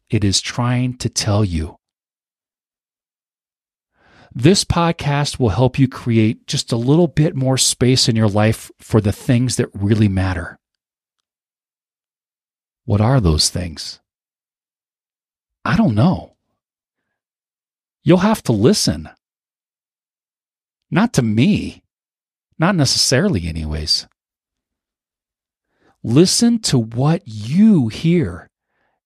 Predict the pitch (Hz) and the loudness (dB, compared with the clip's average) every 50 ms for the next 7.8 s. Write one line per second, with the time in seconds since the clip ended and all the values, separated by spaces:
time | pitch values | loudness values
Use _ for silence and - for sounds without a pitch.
0 | _ _ - 139 123 113 110 107 - - - - 131 135 143 143 143 131 - - | _ _ 0 0 0 2 2 0 0 0 -2 -2 0 0 0 0 0 -2 -4 -6
1 | - - 120 95 104 101 110 123 120 113 92 90 - - 87 78 76 76 78 76 | -4 -4 -4 -2 -2 -2 0 0 0 -2 -2 -6 -8 -10 -10 -8 -8 -8 -10 -10
2 | - - _ _ _ _ _ _ _ _ _ _ _ _ _ _ _ _ _ _ | -12 -16 _ _ _ _ _ _ _ _ _ _ _ _ _ _ _ _ _ _
3 | _ _ _ _ _ _ _ _ _ _ _ _ _ _ _ _ _ _ _ _ | _ _ _ _ _ _ _ _ _ _ _ _ _ _ _ _ _ _ _ _
4 | _ _ _ - - 165 180 - - - 151 139 - 151 - - - 143 139 131 | _ _ _ 0 2 2 2 2 0 -2 0 0 2 2 2 4 4 4 4 4
5 | 123 123 110 - - - 123 117 113 101 104 120 113 113 101 - - - - 127 | 2 0 -2 -2 -2 -2 -2 0 0 0 0 0 0 0 -2 -4 -6 -4 -2 0
6 | 113 110 113 - - 117 - 110 95 107 98 - 110 104 101 101 90 92 87 - | 0 0 0 -2 -4 -4 -4 -2 0 -2 0 0 0 0 0 0 -2 -2 -2 -2
7 | 98 90 - - 92 - - - 92 92 90 85 80 - - | -4 -4 -4 -4 -6 -4 -4 -2 -2 -2 -4 -6 -8 -12 -14